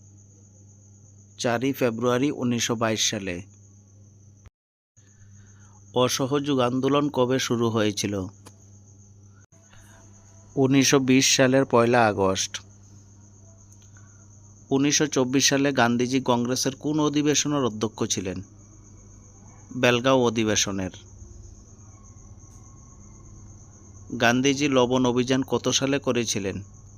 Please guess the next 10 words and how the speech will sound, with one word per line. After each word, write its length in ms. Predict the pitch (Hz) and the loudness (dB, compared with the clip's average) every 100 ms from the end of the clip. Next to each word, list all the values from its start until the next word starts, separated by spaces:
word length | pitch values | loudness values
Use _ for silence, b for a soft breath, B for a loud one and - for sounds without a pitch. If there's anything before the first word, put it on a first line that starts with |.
| - - - - - - B B B B - - - | -20 -20 -20 -20 -20 -20 B B B B -20 -20 -8
উনিশশো 380 | 127 127 131 - | -2 0 0 -2
ত্রিশ 460 | 139 139 131 131 - | -4 -4 -2 0 0
সালের 220 | 131 135 | -2 -4
ছয়ই 420 | 131 - 117 120 | -2 -2 0 0
এপ্রিল। 380 | 110 - 101 95 95 - - - - - - - - - - - - - - - - - - - - - - - - - 117 | -2 -4 -8 -6 -10 -16 -20 -20 -20 -20 -20 -20 -20 -20 -20 -20 -20 -20 -20 -20 -20 -20 -20 -20 -20 -20 -20 -20 -20 -14 -2
গান্ধীজিকে 640 | 120 127 135 139 147 139 151 | 0 2 2 0 -2 0 0
বাপু 360 | 127 117 - | 2 2 2
উপাধি 440 | 131 123 127 127 131 | -2 0 0 0 -2
কে 200 | 123 120 | -2 -2
দিয়েছিলেন? 640 | 117 110 - 101 98 95 | -2 -4 -4 -6 -6 -6